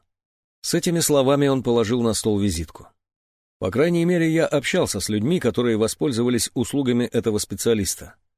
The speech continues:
Насчет оплаты не переживайте, скажете, что от меня».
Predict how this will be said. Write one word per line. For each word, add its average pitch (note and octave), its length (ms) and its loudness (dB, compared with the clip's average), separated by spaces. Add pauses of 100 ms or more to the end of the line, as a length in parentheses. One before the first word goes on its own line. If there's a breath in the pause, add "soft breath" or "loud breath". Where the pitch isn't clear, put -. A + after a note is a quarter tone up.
(200)
Насчет - 280 -6
оплаты E3+ 340 -2
не D3+ 120 -2
переживайте, C#3+ 720 0
скажете, C3 460 -4
что B2 240 -4
от A#2 240 -4
меня». F#2+ 360 -2